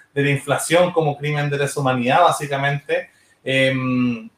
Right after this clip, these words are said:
y me parece, por ejemplo, que, que en Europa se está armando eso más que en Estados Unidos. Bueno, esperemos que hoy día Joe Biden y la nueva administración, ¿cierto?,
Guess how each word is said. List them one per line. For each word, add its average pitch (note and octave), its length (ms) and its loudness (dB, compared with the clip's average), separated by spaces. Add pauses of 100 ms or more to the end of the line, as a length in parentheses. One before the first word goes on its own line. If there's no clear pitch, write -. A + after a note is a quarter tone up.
(1600)
y F#3 80 -2
me F3+ 120 4
parece, G3 260 4
por A3+ 80 4
ejemplo, A3+ 400 2
que, G#3 220 2
que F#3 80 -4
en F3+ 80 0
Europa F3 500 4
se - 120 -2
está E3 580 6
armando D#3 360 2
eso E3 140 -2
más E3 160 0
que - 80 -6
en E3 80 0
Estados F3 320 4
Unidos. F#3 220 4
Bueno, C#3 260 4
esperemos C#3+ 500 0
que C3+ 80 -4
hoy B2+ 360 0
día C3+ 180 0
Joe C#3 160 2
Biden C#3 380 2
y C#3 60 -2
la C3 100 0
nueva C3 180 0
administración, C3 460 -4
¿cierto?, C3+ 400 0